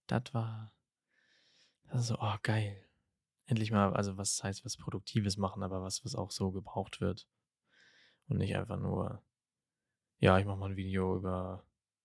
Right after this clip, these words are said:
weiß ich nicht was. Also ist natürlich auch cool und hab ich auch meinen Spaß dran und gefällt mir auch. Aber so, jetzt haben da halt Leute was von, das ist halt nochmal ein anderes Feeling. Das ist halt schon nice. Das ist schon sehr, sehr cool.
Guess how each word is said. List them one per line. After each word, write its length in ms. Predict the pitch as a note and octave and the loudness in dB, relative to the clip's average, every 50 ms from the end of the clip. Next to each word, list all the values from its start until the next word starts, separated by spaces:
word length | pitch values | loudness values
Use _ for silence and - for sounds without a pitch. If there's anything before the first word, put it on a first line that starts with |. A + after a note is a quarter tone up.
| _ _ _ _ _ _ _ | _ _ _ _ _ _ _
weiß 160 | - G#2 F#2+ | -2 0 0
ich 60 | F#2+ | -2
nicht 200 | F#2 F#2+ G#2 - | -4 -8 -12 -14
was. 260 | - A#2 - - - _ _ _ _ | -14 -12 -12 -12 -12 _ _ _ _
Also 200 | - - F#2+ F#2+ | -4 -2 0 0
ist 60 | F#2+ | -2
natürlich 300 | G2+ F#2+ - G2 F#2 - | -2 -2 -4 -4 -2 0
auch 260 | G#2 A2 - - - | -2 -2 -2 -2 2
cool 140 | G#2+ G2+ G2 | 4 4 4
und 100 | F#2+ F#2+ | 4 2
hab 80 | F#2 F#2+ | -2 -2
ich 80 | - F#2+ | -4 -4
auch 40 | |
meinen 120 | G2 F#2 F2+ | -4 -4 -8
Spaß 300 | - - - G#2 G#2 - | -6 -2 0 0 0 0
dran 200 | - - G2 F#2+ | -2 -2 -2 -2
und 100 | G2 G2 | -2 -4
gefällt 320 | - - - - G2 - | -8 -4 -2 -2 -2 0
mir 140 | - F#2 G2 | 0 0 0
auch. 220 | F#2+ G2+ - - _ _ _ _ _ _ - - - - - _ _ | 0 -2 -6 -10 _ _ _ _ _ _ -20 -20 -20 -20 -20 _ _
Aber 220 | _ - F#2 F#2+ F#2 | _ 4 4 6 6
so, 180 | F#2 F#2+ F#2+ | 4 2 2
jetzt 220 | F#2+ F#2 - - - | 0 -2 -2 -4 -2
haben 100 | F#2+ F#2+ | -2 0
da 140 | F#2 F#2 | 0 -2
halt 180 | F#2 F#2 F#2 A2 | -2 -4 -6 -6
Leute 280 | - F#2 F#2+ - - G#2+ | -4 -4 -4 -4 -6 -8
was 140 | G#2 - - | -10 -10 -10
von, 260 | - - - F#2 F#2 | -6 -4 -4 -4 -4
das 100 | F#2+ - | -6 -6
ist 60 | - | -8
halt 100 | - - | -8 -8
nochmal 220 | A2 G#2+ G#2 F#2+ F#2+ | -8 -6 -4 -4 -2
ein 40 | |
anderes 280 | F#2+ F#2+ F#2+ F#2 F#2 - | -2 -2 -4 -4 -4 -4
Feeling. 420 | - - G2+ G2 F#2+ F#2+ G2+ - _ _ _ _ _ _ _ _ _ _ _ _ _ _ _ _ _ _ _ _ _ _ _ _ | -2 -2 0 0 -2 -2 -4 -10 _ _ _ _ _ _ _ _ _ _ _ _ _ _ _ _ _ _ _ _ _ _ _ _
Das 140 | - C3+ - | 4 6 6
ist 60 | - | 6
halt 120 | F2+ F2 | 4 4
schon 160 | - F#2+ F2+ F2+ | 4 0 -2 -2
nice. 460 | F#2 F#2 F#2+ F#2+ G#2+ - - - - - - _ _ _ _ _ _ _ _ _ _ _ _ _ _ _ _ _ _ | -2 -2 -2 -2 -2 -4 -4 -6 -8 -16 -20 _ _ _ _ _ _ _ _ _ _ _ _ _ _ _ _ _ _
Das 400 | - G2 G2 G2 F#2+ F#2+ - - | 4 6 6 6 4 2 -2 -4
ist 100 | - - | -6 -6
schon 160 | - - A2+ | -4 -4 -6
sehr, 140 | - - - | -6 -6 -8
sehr 120 | - - - _ | -10 -12 -12 _
cool. 140 | - - B2 | -10 -10 -10